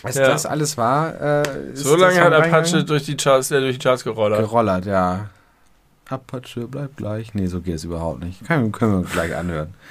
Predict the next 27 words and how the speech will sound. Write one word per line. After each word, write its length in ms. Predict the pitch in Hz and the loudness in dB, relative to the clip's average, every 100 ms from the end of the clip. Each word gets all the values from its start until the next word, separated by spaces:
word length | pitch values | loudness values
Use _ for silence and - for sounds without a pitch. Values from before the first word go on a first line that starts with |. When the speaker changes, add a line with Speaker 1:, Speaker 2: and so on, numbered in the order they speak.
| - - - - | -20 -20 -20 0
Speaker 1:
Und, 400 | 165 196 214 - - _ | 4 4 2 -4 -20 _
wo 140 | 135 147 | 0 0
wir 100 | 147 | 2
schon 220 | 156 151 | 0 0
so 160 | 143 | 0
bei 160 | 135 131 | 0 0
Rekorden 500 | 120 113 143 165 160 | -2 -2 0 0 0
sind, 220 | 156 156 | -2 -2
erstmals 540 | - 151 185 170 147 147 | -2 0 0 0 0 0
seit 100 | 139 | -2
neunzehnhundertsiebenundachtzig 1080 | 143 151 127 127 160 139 120 147 - 151 | -2 -2 -4 -4 -2 -2 -2 -4 -6 -6
überholt 320 | 143 135 135 143 | -4 -4 -4 -4
die 80 | |
Schallplatte 920 | 123 - 131 147 - 107 107 117 156 180 - _ _ - | -6 -4 -4 -4 -4 -4 -2 -2 -4 -8 -18 _ _ -10
zweitausendzweiundzwanzig 1120 | - 113 117 110 113 107 120 120 107 123 - _ _ _ _ - | -6 -4 -4 -2 -4 -2 -4 -4 -4 -6 -8 _ _ _ _ -6
die 260 | 110 117 | -4 -2
Verkäufe 520 | 123 - 110 123 135 117 | -4 -8 0 0 0 -6
von 180 | 113 | -6
C 160 | 107 - | -6 -4
D. 220 | 151 95 95 | -4 -4 -2
Speaker 2:
Ja. 320 | 151 135 104 - - | 2 2 0 -8 -10
Speaker 1:
Also 160 | 113 | -10
C-D-Verkäufe 880 | 107 120 123 120 101 98 92 92 90 | -8 -8 -8 -10 -6 -4 -4 -6 -8
wurden 320 | 95 92 92 | -6 -4 -4
von 240 | 92 104 92 | -6 -8 -4
Schallplattenverkäufen. 800 | 113 104 92 90 92 92 87 | -4 -4 -6 -10 -6 -4 -4
Speaker 2:
Ja. 140 | 123 | -6